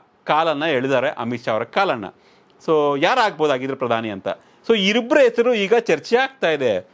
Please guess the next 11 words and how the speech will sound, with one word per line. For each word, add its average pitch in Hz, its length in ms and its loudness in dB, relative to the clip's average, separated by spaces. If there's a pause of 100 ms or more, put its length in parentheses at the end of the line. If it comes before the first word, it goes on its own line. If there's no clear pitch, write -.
(140)
ಯಾರಿವ್ರು, 170 560 0
ಯಾರಿವ್ರು 151 520 0
ಅಂತ 131 200 -2
ಸಾಕಷ್ಟು 139 560 -2
ಚರ್ಚೆ 131 280 -2
ಆಗ್ತಾ 123 320 -2
ಇದೆ. 120 260 -2 (420)
ಅದರಲ್ಲೂ 214 300 2
ಕೂಡ 233 180 2 (480)
ಎಲ್ 180 420 2
ಮುರುಗನ್, 160 720 0